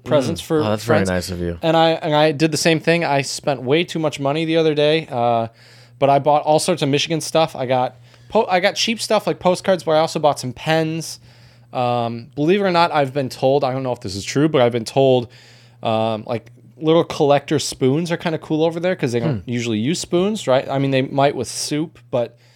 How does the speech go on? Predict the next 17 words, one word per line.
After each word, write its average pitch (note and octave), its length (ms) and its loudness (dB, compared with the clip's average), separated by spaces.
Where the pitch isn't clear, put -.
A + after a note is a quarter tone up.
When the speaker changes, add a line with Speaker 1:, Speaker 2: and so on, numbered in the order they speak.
Speaker 1:
so D#3+ 240 0
I D3+ 120 2
found E3+ 220 2
Speaker 2:
But F#3 60 2
they D3+ 60 4
Speaker 1:
some D3+ 80 2
Speaker 2:
don't C#3 80 2
Speaker 1:
really B2 100 2
Speaker 2:
use, G#2 180 -2
like, G#2+ 160 4
Speaker 1:
cool G2+ 80 2
Speaker 2:
our G#2 140 4
style F#2 360 0
of F#2 80 -4
spoons. - 160 -2
Speaker 1:
Exactly, C#3 600 0
exactly. B2 500 -2